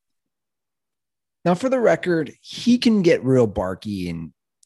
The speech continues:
I, I would, you know, maybe let's use the word aggressive, but, but it's, it's, it's small dog energy.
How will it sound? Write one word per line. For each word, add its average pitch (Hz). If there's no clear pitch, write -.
I, 175
I 165
would, 220
you 254
know, 208
maybe 240
let's 254
use 285
the 196
word 180
aggressive, 127
but, 160
but 190
it's, 180
it's, -
it's -
small 190
dog 110
energy. -